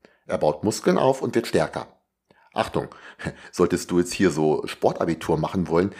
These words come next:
das reicht jetzt nicht aus, um den theoretischen Teil zu bestehen.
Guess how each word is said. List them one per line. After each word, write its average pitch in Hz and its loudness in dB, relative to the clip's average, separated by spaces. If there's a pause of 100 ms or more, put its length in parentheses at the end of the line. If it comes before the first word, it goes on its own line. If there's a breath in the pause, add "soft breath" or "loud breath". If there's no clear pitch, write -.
(220 loud breath)
das - -10
reicht 90 -8
jetzt - -2
nicht 101 -2
aus, 95 0 (240 loud breath)
um 87 -4
den 90 2
theoretischen 90 0
Teil 104 -4
zu - -6
bestehen. 71 -8